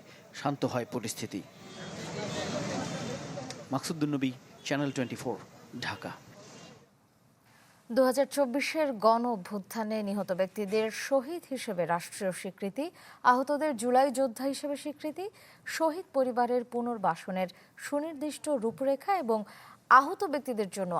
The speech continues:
Speaker 2: আইনি সহায়তা, এসব দাবি পূর্ণাঙ্গভাবে জুলাই সনদে উল্লেখ ও বাস্তবায়নের বিষয়টি যুক্ত না করলে আগামী রোববার দেশের প্রতিটি জেলায় মহাসড়ক অবরোধের ঘোষণা দিয়েছে জুলাই যোদ্ধা সংসদ। শুক্রবার সন্ধ্যায় জাতীয় সংসদের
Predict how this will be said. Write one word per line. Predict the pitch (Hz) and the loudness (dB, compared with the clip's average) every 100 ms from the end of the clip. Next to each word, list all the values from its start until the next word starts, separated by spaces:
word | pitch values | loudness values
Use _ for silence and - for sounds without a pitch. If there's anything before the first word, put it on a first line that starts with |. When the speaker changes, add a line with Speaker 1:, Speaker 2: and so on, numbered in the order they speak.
| - | 2
Speaker 2:
আইনি | 202 214 196 | 2 2 -4
সহায়তা, | 180 160 156 - - - _ - | -4 -6 -8 -8 -10 -10 _ -8
এসব | 190 214 185 175 | -6 -2 -2 6
দাবি | 180 175 247 - | 6 6 -4 -2
পূর্ণাঙ্গভাবে | 262 262 277 269 269 240 240 269 302 - - - 180 | -2 0 -2 -2 -2 0 0 2 0 -6 -20 -10 -4
জুলাই | 185 254 302 349 | 2 6 6 2
সনদে | - 214 165 160 | -2 -2 2 0
উল্লেখ | 175 185 294 - - | 0 0 0 0 -14
ও | - | -8
বাস্তবায়নের | 175 175 - 180 170 165 160 | 4 4 2 -2 0 0 -6
বিষয়টি | 180 - 269 - 165 - - - - | -6 -6 -6 -4 -8 -8 -16 -20 -12
যুক্ত | 170 247 311 - | -2 0 0 -2
না | 370 285 | 0 0
করলে | - 240 254 | 2 2 6
আগামী | 285 220 214 196 | 6 6 4 0
রোববার | 185 185 180 269 330 - - 185 | 0 0 6 6 6 -8 -16 -4
দেশের | 196 226 196 | -2 -2 -4
প্রতিটি | - 294 349 311 | -2 -2 0 -4
জেলায় | 277 262 262 208 | 0 2 2 0
মহাসড়ক | 202 196 180 180 | -4 -2 -4 0
অবরোধের | 165 165 170 180 | 0 0 -4 -4
ঘোষণা | 165 170 196 175 | -6 -8 -6 -6
দিয়েছে | 170 170 - 330 - - - | -2 -2 -2 -8 -10 -20 -16
জুলাই | 165 220 240 240 | -4 4 4 4
যোদ্ধা | 185 180 165 170 | 0 -2 -2 -6
সংসদ। | - 170 156 - - - - - - - | -4 -6 -6 -14 -18 -20 -20 -20 -18 -4
শুক্রবার | 330 339 359 339 | 0 4 2 2
সন্ধ্যায় | 330 349 381 | -2 -2 2
জাতীয় | 294 277 | 2 2
সংসদের | 254 240 214 202 160 | 0 -2 -6 -4 -4